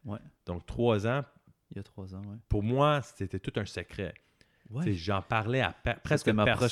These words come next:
Speaker 2: personne.
Speaker 1: question, là, comme
Speaker 2: Euh, tu sais, je me suis marié en deux mille huit. La
Speaker 1: Uh-huh.
Speaker 2: majorité de tout ce qui s'est passé dans ma vie, c'est, j'en parlais même pas avec ma femme.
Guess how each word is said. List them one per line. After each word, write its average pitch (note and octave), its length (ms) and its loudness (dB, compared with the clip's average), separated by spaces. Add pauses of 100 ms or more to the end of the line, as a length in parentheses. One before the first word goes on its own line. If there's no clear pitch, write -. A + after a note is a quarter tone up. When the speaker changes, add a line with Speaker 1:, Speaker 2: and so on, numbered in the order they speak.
(100)
Speaker 2:
personne. C3+ 120 6
Speaker 1:
question, A2+ 360 0
là, G#2 140 0
comme G2 220 -6
Speaker 2:
Euh, G2+ 220 4
tu - 80 -10
sais, B2 100 0
je G#2 100 -8
me G#2 60 2
suis A2+ 140 -4
marié A#2 420 2
en A2 100 2
deux G#2+ 140 2
mille G2+ 260 0
huit. B2 300 4 (140)
La G2+ 80 0
Speaker 1:
Uh-huh. G2 140 2
Speaker 2:
majorité A2 640 2
de G2+ 100 2
tout - 240 -2
ce A2 160 -2
qui G2+ 100 -6
s'est G2+ 140 -2
passé G2 300 0
dans F#2+ 160 0
ma F2+ 160 0
vie, A2 340 -6 (300)
c'est, - 180 -4
j'en F#2+ 160 0
parlais G#2+ 220 0
même A#2+ 160 -2
pas A#2 140 2
avec F#2 220 -6
ma E2+ 120 -6
femme. F2 340 -6